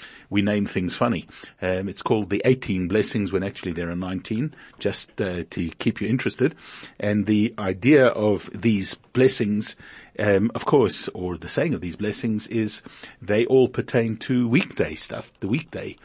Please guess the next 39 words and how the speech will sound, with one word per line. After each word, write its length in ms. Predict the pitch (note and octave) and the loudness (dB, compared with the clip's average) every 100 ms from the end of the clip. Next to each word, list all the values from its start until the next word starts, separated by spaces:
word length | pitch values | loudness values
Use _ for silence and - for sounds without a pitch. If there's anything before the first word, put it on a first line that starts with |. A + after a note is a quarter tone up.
| - | -14
blessings. 440 | - G2 - F2 - | -4 -4 -4 -12 -10
In 100 | E2+ | -8
fact, 260 | G2+ - | -8 -8
on 80 | - | -10
Shabbos, 460 | - D3+ D3+ - - - - - | -6 -4 -4 -6 -12 -16 -18 -12
it's 200 | A2 - | -10 -2
much 340 | A#2+ A#2 - - | -2 -2 -10 -4
diminished. 400 | - D#3+ A3+ - | -2 0 0 -4
There 120 | - | -10
are 40 | F2 | -10
far 260 | - C#3+ | -4 -2
less. 280 | C#3+ G#3 - | 2 0 0
There 140 | G#2+ E2+ | -6 -6
are 40 | |
nowhere 440 | F#2+ B2 A2+ A#2 | -2 -2 0 0
near 260 | A#2+ B3 B3+ | 0 -2 -2
nineteen 640 | G2+ F2+ F2+ - F#2+ F2 - - - | -4 -4 -6 -8 -10 -12 -16 -20 -10
in 120 | G#2 | -2
each 160 | G#2+ - | -2 -2
of 60 | G2+ | -2
the 80 | G2 | -2
Amidas. 400 | F#2 F#2 D#2 A#2+ | -2 -4 -4 0
Yes, 260 | C#3 - | 0 0
we 100 | D#2+ | -6
still 220 | - F#2+ | -6 -6
have 120 | F2+ E2+ | -4 0
a 40 | |
Musaf, 480 | B2+ F#3 - A2+ - - - - | 2 2 2 -2 -4 -20 -14 -8
we 60 | |
have 80 | F2 | -6
an 80 | G2 | -6
extra 320 | - - F2+ | -8 -4 -4
additional 380 | F#2 B2 - A2 | -2 -4 -2 -4
service, 380 | - A#2+ G2+ - | 0 -2 -2 -8
but 140 | G2 | -8
it 60 | F#2 | -4
doesn't 240 | G#2 A2 | -2 -2
get 180 | G2+ - | -4 -4
close. 360 | D3+ E3+ - | -2 -2 -4